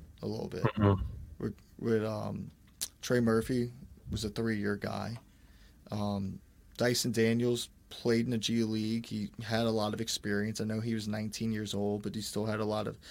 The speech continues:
Speaker 1: some experience. And then Herb Jones. I think they go with somebody who can come in and contribute because this roster has gotta win this year.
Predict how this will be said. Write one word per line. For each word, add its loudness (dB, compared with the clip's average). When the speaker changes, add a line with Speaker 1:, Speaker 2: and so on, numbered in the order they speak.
Speaker 1:
some 2
experience. 0
And 0
then -2
Herb 2
Jones. -2
I -16
think -2
they 2
go 6
with 2
somebody 2
who 0
can -2
come 2
in 2
and -2
contribute 0
because 2
this 6
roster 12
has 6
gotta 8
win 6
this 6
year. 4